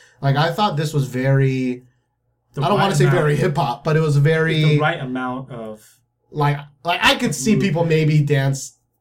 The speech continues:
Speaker 1: in a club. I mean, not, like, it, not, I don't mean that, like, really, like, uh, like, eight dudes coming out and dancing like this, but, like,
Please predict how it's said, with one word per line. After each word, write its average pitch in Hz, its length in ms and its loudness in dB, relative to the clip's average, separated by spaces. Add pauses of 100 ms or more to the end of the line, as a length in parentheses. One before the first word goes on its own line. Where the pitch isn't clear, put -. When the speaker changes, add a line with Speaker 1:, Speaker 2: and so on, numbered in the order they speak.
(160)
Speaker 1:
in 143 160 0
a 123 120 -4
club. 110 420 -6
I 147 80 -2
mean, 151 140 2
not, 165 240 0
like, 127 380 -4 (240)
it, 151 260 -2 (100)
not, 285 320 2
I 254 100 2
don't 285 140 2
mean 220 180 6
that, 170 160 0
like, 156 180 0
really, 147 480 2
like, 135 260 -6 (240)
uh, 151 80 -6
like, 147 220 -2
eight 220 220 0
dudes 180 260 2
coming 156 260 0
out 147 200 2
and 139 80 2
dancing 147 320 0
like 123 140 -4
this, 143 140 0
but, 202 140 -2
like, 208 220 0